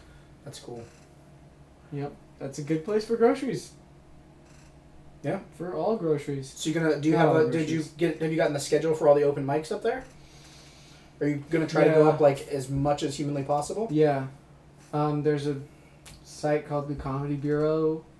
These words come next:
Speaker 2: dot net com org something.
Speaker 1: Mm-hmm.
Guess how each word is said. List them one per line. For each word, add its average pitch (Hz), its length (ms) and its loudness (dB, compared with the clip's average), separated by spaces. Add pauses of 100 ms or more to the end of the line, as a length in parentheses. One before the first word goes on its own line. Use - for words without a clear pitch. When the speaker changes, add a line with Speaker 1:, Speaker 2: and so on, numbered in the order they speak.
(100)
Speaker 2:
dot 120 380 -12 (1040)
net 127 320 -10 (100)
com 127 500 -10 (220)
org 139 320 -8 (320)
something. 143 460 -10
Speaker 1:
Mm-hmm. 147 240 -4